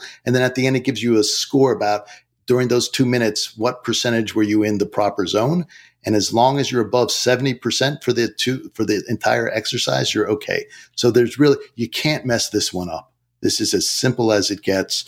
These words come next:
You know, you just have to get started and squeeze. And it takes about, takes about eleven minutes, I think, total, because there's a pa-, one minute pause in between. You go back and forth two times. But it's, it's as simple as you can get. You cannot, literally cannot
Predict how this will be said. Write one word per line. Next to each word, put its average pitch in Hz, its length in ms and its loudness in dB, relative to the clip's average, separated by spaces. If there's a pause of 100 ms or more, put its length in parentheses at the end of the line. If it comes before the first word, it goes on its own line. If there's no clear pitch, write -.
(300)
You 92 80 -6
know, 92 60 2
you 90 100 0
just - 220 0
have 107 140 2
to 95 60 -6
get 95 200 0
started 98 460 0
and 87 120 -6
squeeze. 107 480 2
And 95 120 0
it - 60 -8
takes 117 200 0
about, 127 320 2 (340)
takes - 220 -2
about 117 300 2
eleven 101 380 0
minutes, 104 280 -2
I 95 80 -4
think, 101 420 -6
total, 101 520 2
because 107 280 0
there's 104 180 2
a 104 60 -2
pa-, 98 260 2
one 113 240 2
minute 104 220 0
pause 92 300 2
in 95 80 0
between. 98 400 0
You 95 80 0
go 95 120 2
back 92 240 -2
and 95 140 -6
forth 95 280 0
two 90 120 -10
times. 85 520 -6 (400)
But - 200 -6
it's, - 300 0 (240)
it's - 200 -2
as 104 140 2
simple 127 380 2
as 95 140 -2
you 95 80 -2
can 98 100 -12
get. 92 260 -6
You 90 100 -16
cannot, 98 760 0
literally 98 420 2
cannot 101 500 -2